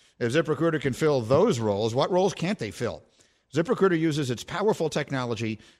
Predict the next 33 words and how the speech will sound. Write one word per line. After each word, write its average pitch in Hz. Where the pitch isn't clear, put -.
to 113
find 170
and 117
match 143
the 113
right 135
candidates 143
up 120
with 104
your 151
job. 98
Discover 180
hiring 160
joy 117
with 107
ZipRecruiter. 123
Four 175
out 156
of 143
five 147
employers 131
who 139
post 175
on 131
ZipRecruiter 139
get 127
a 113
quality 165
candidate 147
within 139
the 123
first 226
day. 160